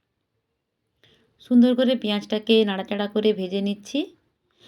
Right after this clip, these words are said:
ভেজে নেওয়ার পর ওই পেঁয়াজের ওপর দিয়ে দিলাম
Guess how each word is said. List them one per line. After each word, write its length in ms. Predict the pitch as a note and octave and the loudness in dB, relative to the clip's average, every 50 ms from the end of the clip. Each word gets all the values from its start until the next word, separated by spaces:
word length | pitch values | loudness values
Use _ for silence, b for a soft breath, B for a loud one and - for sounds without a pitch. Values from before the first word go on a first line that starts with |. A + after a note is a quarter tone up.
| b b b b | b b b b
ভেজে 260 | - A3 A3 G#3 B3+ B3+ | -4 -4 -2 0 0 0
নেওয়ার 280 | C4 C4 C4 C4 B3 A#3 | 0 0 -2 -4 -4 -2
পর 260 | - A#3+ A#3 A#3+ C#4+ F4+ G4+ _ b b b b b b b b b b b _ _ _ _ _ _ _ - | 0 2 2 2 0 -2 -6 _ b b b b b b b b b b b _ _ _ _ _ _ _ 0
ওই 200 | A3 A3+ A#3+ B3 B3 A#3+ A#3+ - | 2 4 4 4 4 2 -2 -6
পেঁয়াজের 380 | - A3 G#3+ G#3 G#3 A3 G#3+ G#3+ | -6 -4 -4 -2 0 0 0 0
ওপর 200 | G#3 A3 A3+ A3+ | -2 0 -2 -2
দিয়ে 160 | G#3+ G#3 F#3+ G3 | -2 -2 -4 -6
দিলাম 160 | G3+ G#3 G#3+ | -4 -4 -4